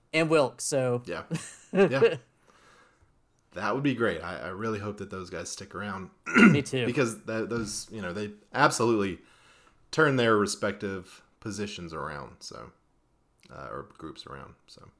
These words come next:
Speaker 2: Uh, all right. Well, we only have a few minutes left here, Jerry. Um, any final thoughts on the coaching search? Who's your prediction?
Speaker 1: I really
Speaker 2: Who, who, who you think's gonna get it?
Speaker 1: I'm gonna go with who I want. I'm gonna go Shane Steichen,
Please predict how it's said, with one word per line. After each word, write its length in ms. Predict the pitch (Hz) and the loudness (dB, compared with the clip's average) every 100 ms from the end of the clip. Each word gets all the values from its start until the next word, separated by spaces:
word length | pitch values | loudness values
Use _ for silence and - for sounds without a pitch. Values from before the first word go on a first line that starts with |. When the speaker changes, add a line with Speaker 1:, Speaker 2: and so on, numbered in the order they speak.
| _ - - - - - _ _ - | _ -20 -20 -20 -20 -20 _ _ -2
Speaker 2:
Uh, 300 | 127 143 - | 2 4 6
all 140 | 170 | 8
right. 260 | 127 92 80 | 8 6 0
Well, 140 | 117 | -2
we 120 | 131 | 0
only 140 | 175 190 | 0 0
have 100 | 156 | -2
a 60 | |
few 240 | - - 165 | -8 -6 -2
minutes 320 | 185 127 - | -2 -2 -4
left 220 | 87 - | -8 -8
here, 140 | 87 82 | -12 -12
Jerry. 500 | 87 85 87 95 80 | -10 -8 -6 -6 -6
Um, 560 | 90 90 87 87 87 - | -6 -4 -4 -4 -8 -8
any 140 | 120 139 | -8 -4
final 360 | 127 123 123 | -2 -2 -2
thoughts 500 | 120 98 101 - - | -4 -4 -4 -4 -8
on 560 | 67 101 101 98 95 92 | -10 -8 -8 -8 -8 -10
the 180 | 92 87 | -12 -12
coaching 520 | - 113 107 104 95 | -8 -8 -6 -8 -8
search? 600 | - 69 - - - - _ _ _ _ _ _ _ | -10 -10 -12 -16 -20 -20 _ _ _ _ _ _ _
Who's 160 | 185 220 | 0 0
your 80 | 226 | 2
prediction? 240 | 160 214 | 6 8
Speaker 1:
I 40 | 233 | 8
really 160 | 202 170 | 6 4
Speaker 2:
Who, 80 | 143 | 0
who, 140 | 135 214 | 0 2
who 220 | 185 208 | 2 2
you 80 | 202 | 0
think's 260 | 170 - | -2 -4
gonna 160 | - 104 | -8 -8
get 160 | - | -10
it? 80 | - - _ _ _ _ _ _ _ _ - - _ _ _ _ _ _ _ _ - | -16 -20 _ _ _ _ _ _ _ _ -20 -20 _ _ _ _ _ _ _ _ 0
Speaker 1:
I'm 80 | 196 | 2
gonna 140 | 254 | 6
go 180 | 214 208 | 6 6
with 160 | 196 | 6
who 120 | 196 185 | 6 6
I 100 | 131 | 6
want. 300 | 135 139 - | 4 2 -2
I'm 120 | 143 | -2
gonna 140 | 190 190 | 0 2
go 160 | 180 | 2
Shane 280 | - 165 147 | 2 0 0
Steichen, 560 | - - 143 139 170 | -2 -2 -2 -2 -6